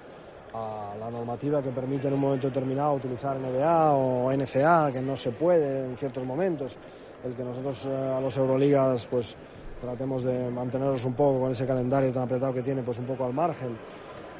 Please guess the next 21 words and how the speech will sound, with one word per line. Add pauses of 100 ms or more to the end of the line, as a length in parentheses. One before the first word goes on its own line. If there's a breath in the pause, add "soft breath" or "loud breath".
(160)
Eh, (480)
es
complicado, (240)
sí, (200)
pero
lo
hemos
solventado
muy
bien
y
eso
dice
mucho
también, (180)
y
muy
bueno,
del
baloncesto
español.